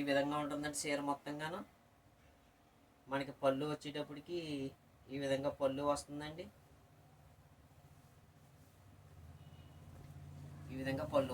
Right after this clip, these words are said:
వస్తుందండి. మనకి బ్లౌజ్ అయితే ఉండదండి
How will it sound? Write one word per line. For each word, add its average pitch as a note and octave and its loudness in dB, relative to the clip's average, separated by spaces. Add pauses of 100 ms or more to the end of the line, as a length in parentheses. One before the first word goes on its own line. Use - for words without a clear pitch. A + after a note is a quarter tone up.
(100)
వస్తుందండి. - -6 (2500)
మనకి C3 -6 (100)
బ్లౌజ్ C3+ 10
అయితే D3 -4
ఉండదండి C#3 -2